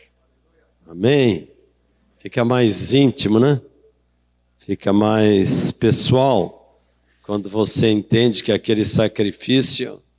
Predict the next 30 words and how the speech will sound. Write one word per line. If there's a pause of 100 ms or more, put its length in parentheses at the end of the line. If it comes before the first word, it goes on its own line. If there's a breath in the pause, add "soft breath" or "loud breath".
(880)
foi
por
ti
também
particularmente. (960)
É
uma
coisa
dizer
que
Cristo
Jesus
é
o
nosso
Salvador (960)
e
outra
é
dizer
que
Ele
é
o
meu
Salvador, (600)
o
meu
libertador
pessoal.